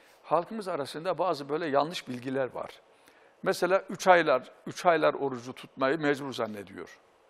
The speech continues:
Bir zaman ben bir Antalya'ya gitmiştim. Orada bir eğitim merkezimiz var bizim. Orada eğitime. Bir vatandaşımız soru sormaya geldi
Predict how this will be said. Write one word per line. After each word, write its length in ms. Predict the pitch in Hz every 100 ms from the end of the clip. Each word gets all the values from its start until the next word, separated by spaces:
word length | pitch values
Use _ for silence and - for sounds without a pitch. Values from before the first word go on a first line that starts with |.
| _ _ _ -
Bir 60 |
zaman 340 | 143 165 156 120 113
ben 160 | 143
bir 100 | 147 139
Antalya'ya 360 | 139 151 147
gitmiştim. 520 | 120 - 156 - 139
Orada 240 | 117 117 110
bir 60 |
eğitim 280 | 110 123 123
merkezimiz 480 | 120 120 117 143 196
var 180 | 131 98
bizim. 240 | 101 202 - - _ -
Orada 320 | 120 113 110 117
eğitime. 420 | 117 - 127 277 _ - - _ _ _ _ -
Bir 40 |
vatandaşımız 600 | 185 170 165 147 147 233
soru 220 | - 175
sormaya 340 | 147 127 107 104
geldi 400 | - - -